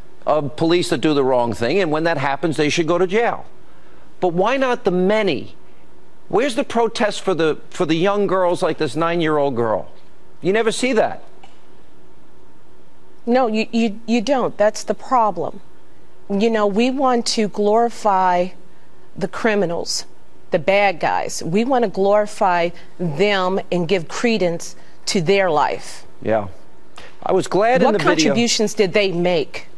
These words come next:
Speaker 1: I was glad in the video. Now, you did use some very spirited language that we had to edit out for television. Uh,
Speaker 2: Yes.
Speaker 1: no, but I'm,
Speaker 2: <laughs>
Speaker 1: but you know what? It was effective. And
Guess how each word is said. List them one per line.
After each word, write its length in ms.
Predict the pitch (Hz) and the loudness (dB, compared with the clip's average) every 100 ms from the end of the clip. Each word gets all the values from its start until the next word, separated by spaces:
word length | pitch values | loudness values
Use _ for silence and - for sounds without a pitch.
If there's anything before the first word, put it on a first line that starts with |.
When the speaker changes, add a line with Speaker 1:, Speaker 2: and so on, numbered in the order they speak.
| - - - - - - - - - - - | -10 -10 -10 -10 -10 -10 -10 -10 -10 -10 -4
Speaker 1:
I 140 | - | -2
was 220 | 233 254 - | 0 -2 0
glad 340 | 180 170 160 | 2 2 2
in 100 | 151 | 2
the 80 | 131 | 2
video. 440 | 117 135 123 110 | 2 2 2 2
Now, 100 | 110 | 0
you 140 | 131 156 | 0 2
did 220 | 180 156 | 2 2
use 220 | 165 147 | 2 2
some 140 | 135 117 | -2 0
very 200 | 135 131 | 0 0
spirited 480 | - 139 127 113 110 | -2 0 2 0 0
language 440 | 117 120 113 101 | -2 -2 -2 0
that 120 | 107 | -2
we 120 | 104 | 0
had 140 | 110 117 | 0 2
to 80 | 92 | 0
edit 260 | 104 104 | 0 0
out 160 | 101 95 | 0 -2
for 80 | 92 | -4
television. 580 | 104 87 82 80 107 - - - - - - | -2 -2 -4 -6 -8 -8 -10 -10 -10 -10 -6
Uh, 540 | - 110 110 110 110 - - | -2 2 2 2 2 -2 -2
Speaker 2:
Yes. 340 | 180 117 143 | 0 0 0
Speaker 1:
no, 140 | 165 170 | 0 0
but 140 | - | -2
I'm, 140 | 175 262 - | -4 -6 -10
Speaker 2:
<laughs> 120 | - | -4
Speaker 1:
but 140 | 175 | -2
you 100 | 156 | 0
know 140 | 175 180 | 0 2
what? 320 | 165 165 - | 0 0 -2
It 60 | 151 | 0
was 220 | 156 127 | 0 -2
effective. 720 | 131 - 156 135 - 80 - - - - - - - - - - - | -4 -2 -2 -2 -4 -4 -4 -10 -10 -10 -10 -10 -10 -10 -10 -8 -2
And 400 | 147 143 135 | 0 0 -2